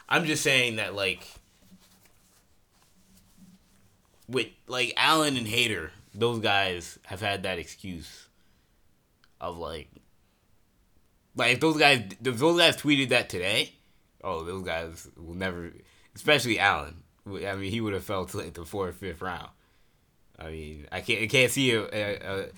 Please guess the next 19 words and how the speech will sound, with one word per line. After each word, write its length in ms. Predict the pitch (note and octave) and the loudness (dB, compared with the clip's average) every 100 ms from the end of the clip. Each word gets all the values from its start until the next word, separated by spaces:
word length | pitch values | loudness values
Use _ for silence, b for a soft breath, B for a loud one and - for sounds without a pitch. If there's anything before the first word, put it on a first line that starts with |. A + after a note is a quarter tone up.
| b | b
he 100 | - | 0
would 120 | F#3 E3 | 4 8
have 80 | |
gotten 120 | A#2+ G2 | 6 6
drafted 400 | G#2+ G2 F#2+ F2 | 6 6 2 -8
'cause 140 | F#2+ | -8
he 120 | F#2 | -6
was 120 | F2+ E2 | -8 -10
a 60 | |
first 240 | - F#2+ E2 | -6 -6 -6
round 200 | D2+ E2 | -12 -10
talent. 280 | D#2+ B1 - - | -10 -12 -20 -12
But, 260 | - F#2 - _ _ _ _ _ _ _ _ _ _ | -8 -8 -10 _ _ _ _ _ _ _ _ _ _
I 80 | F2 | -10
mean, 240 | E2+ E2+ D#2 | -6 -6 -6
it 100 | F#2 | -4
would 140 | F#2 | -4
have 140 | F2+ | -4
really, 440 | F#2+ G2 F2+ E2+ | -6 -6 -6 -8